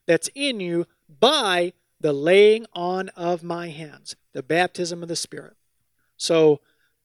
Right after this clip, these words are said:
can't go wrong with it. You can't pray in tongues too much. Now, I wouldn't recommend kind of being a fool and walking into Walmart,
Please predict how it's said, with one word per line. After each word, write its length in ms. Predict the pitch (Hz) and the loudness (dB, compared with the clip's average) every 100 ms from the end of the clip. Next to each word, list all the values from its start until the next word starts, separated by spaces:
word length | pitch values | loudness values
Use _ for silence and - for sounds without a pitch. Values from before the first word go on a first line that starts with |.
| _ _ _ _ _ _ | _ _ _ _ _ _
can't 200 | 196 196 | -2 4
go 100 | 190 | 6
wrong 280 | 185 185 190 | 6 6 4
with 200 | 190 - | 2 2
it. 160 | 196 _ _ | -4 _ _
You 100 | 165 | -10
can't 280 | - 214 220 | -2 -2 2
pray 200 | 214 214 | 4 4
in 100 | 202 | 4
tongues 300 | 208 208 - | 0 2 0
too 160 | - 208 | -2 -4
much. 420 | 208 - - - _ _ _ _ _ _ - | -4 -8 -12 -12 _ _ _ _ _ _ -2
Now, 100 | 160 | 4
I 100 | 202 | 8
wouldn't 240 | 233 214 | 8 6
recommend 600 | 208 196 180 208 196 175 _ _ _ _ _ _ - | 2 2 2 2 2 -6 _ _ _ _ _ _ -6
kind 180 | 185 180 | -2 0
of 60 | |
being 160 | 180 185 | 0 -2
a 60 | 165 | 2
fool 360 | 202 202 190 | 6 6 6
and 160 | 165 151 _ _ - | 0 -8 _ _ 2
walking 300 | 196 202 190 | 4 4 -2
into 180 | 180 | 2
Walmart, 480 | 180 208 208 196 208 | 2 2 2 2 2